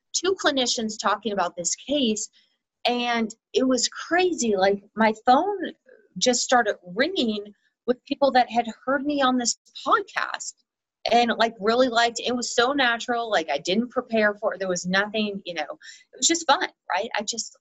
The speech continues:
loved it. And so after that, we kinda started reaching out, and I ended up on some other people's podcasts, and it, it kind of,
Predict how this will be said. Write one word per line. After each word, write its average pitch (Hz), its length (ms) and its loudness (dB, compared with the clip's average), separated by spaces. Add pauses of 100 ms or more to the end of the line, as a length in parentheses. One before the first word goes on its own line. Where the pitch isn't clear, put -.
loved 240 280 2
it. - 140 -12 (720)
And 254 500 0 (140)
so 269 400 2 (100)
after 320 400 -2
that, 226 480 2
we 247 180 -2
kinda 285 380 -2
started 202 840 2 (500)
reaching 240 360 2
out, 190 320 2 (120)
and 180 500 -2 (800)
I 202 280 6 (260)
ended 220 220 -2
up 202 160 4 (100)
on 202 120 0
some 202 240 -2
other 185 180 0
people's 190 400 -6 (140)
podcasts, - 720 -2
and 185 340 -2
it, 190 340 -2
it 196 180 0
kind 202 280 0
of, 196 80 0